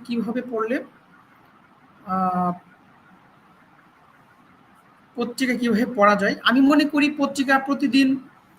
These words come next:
দুইটা পত্রিকা পড়া উচিত, একটা হচ্ছে বাংলা, একটা হচ্ছে ইংরেজি। আমি, আহ, আমাদের বিদ্যাচষী ক্যারিয়ার থেকে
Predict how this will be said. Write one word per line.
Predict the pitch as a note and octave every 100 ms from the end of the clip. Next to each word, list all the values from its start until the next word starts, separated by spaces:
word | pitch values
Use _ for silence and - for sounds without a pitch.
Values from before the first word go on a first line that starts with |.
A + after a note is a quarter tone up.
| _ -
দুইটা | A3 C4+
পত্রিকা | C4+ C4+ - _ - C#4 C4
পড়া | A3 G#3
উচিত, | A3 B3+
একটা | A3+ A3+
হচ্ছে | A#3
বাংলা, | F#3 G3 A#3+ B3
একটা | -
হচ্ছে | G#3+ G#3+
ইংরেজি। | F#3+ - E3
আমি, | G3 G#3+ A3 A3 _ _ _ _ _ -
আহ, | F#3 F#3 F#3 F3 F3 F3 F#3
আমাদের | G3 G3
বিদ্যাচষী | G3+ G#3 G#3+ A3+ B3
ক্যারিয়ার | B3 B3 B3
থেকে | C4 C4 C4+